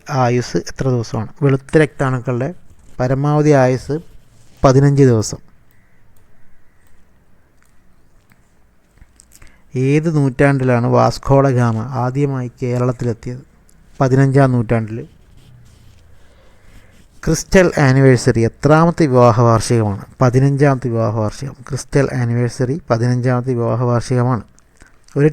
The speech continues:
ടേബിൾ സ്പൂൺ എത്ര മില്ലി ലിറ്ററാണ്? പതിനഞ്ച് മില്ലി ലിറ്റർ.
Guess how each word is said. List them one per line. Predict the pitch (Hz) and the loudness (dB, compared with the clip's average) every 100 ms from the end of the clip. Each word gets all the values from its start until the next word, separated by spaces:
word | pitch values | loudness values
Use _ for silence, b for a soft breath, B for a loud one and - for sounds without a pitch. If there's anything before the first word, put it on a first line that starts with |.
| 151 | 2
ടേബിൾ | 143 147 165 | 0 2 0
സ്പൂൺ | - 143 147 - | -2 -2 -2 -6
എത്ര | 131 - 165 | -12 -4 0
മില്ലി | 170 143 135 143 | 2 2 4 4
ലിറ്ററാണ്? | 139 131 123 113 120 135 | 2 0 -2 -2 -4 -6
പതിനഞ്ച് | 127 120 135 131 | -2 0 0 -2
മില്ലി | 135 117 110 | -2 -2 -2
ലിറ്റർ. | 110 110 139 | -2 -2 -6